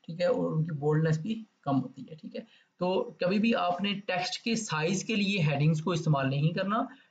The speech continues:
आपने text की importance के लिहाज से headings को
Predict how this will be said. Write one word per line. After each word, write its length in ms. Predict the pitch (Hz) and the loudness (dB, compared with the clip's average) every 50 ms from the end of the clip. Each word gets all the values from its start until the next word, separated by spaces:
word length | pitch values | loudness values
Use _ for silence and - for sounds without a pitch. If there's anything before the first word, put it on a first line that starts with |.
| _ _ _ - | _ _ _ -2
आपने 440 | 151 147 147 151 180 190 226 254 247 - - | -2 -2 0 0 -2 0 0 0 0 0 -2
text 300 | 175 170 156 - - - | -2 -2 -2 -2 -4 -4
की 80 | - 220 | -4 0
importance 800 | 233 220 180 156 - 185 185 185 185 185 233 240 233 233 - | 2 2 2 2 2 0 0 0 0 0 0 0 0 0 -2
के 340 | - - 220 214 220 226 233 | -6 -6 -4 -2 -2 -2 0
लिहाज 400 | 156 156 151 135 131 139 151 156 | 0 0 2 2 0 0 0 -2
से 260 | 156 - - 170 202 233 226 - - _ _ _ - | -4 -4 -4 -2 -2 -2 -2 -4 -10 _ _ _ -4
headings 360 | 143 139 139 160 180 175 156 | -2 0 2 2 2 2 0
को 260 | - - 208 233 - | 0 -2 -2 -2 -2